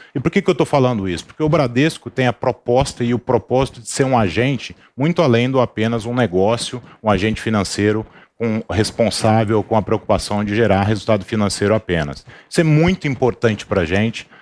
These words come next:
E você disse a questão da robustez, da solidez do negócio. Olha que coisa curiosa, Calenho. Alguns meses atrás,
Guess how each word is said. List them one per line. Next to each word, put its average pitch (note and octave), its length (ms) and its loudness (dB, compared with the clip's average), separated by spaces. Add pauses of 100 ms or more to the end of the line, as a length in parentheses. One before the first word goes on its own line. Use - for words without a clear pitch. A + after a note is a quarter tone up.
(280)
E A2 400 4
você B2 200 0
disse C3+ 260 -2
a C3+ 40 2
questão B2 360 0
da A2+ 80 2
robustez, G#2 800 0
da G2+ 100 2
solidez G2+ 560 0
do G2 80 -8
negócio. F#2+ 480 0
Olha D3 100 2
que - 80 -6
coisa E3 220 -2
curiosa, A2+ 580 0
Calenho. D#2+ 380 0 (240)
Alguns B2+ 400 0
meses C#3+ 320 2
atrás, A2 720 0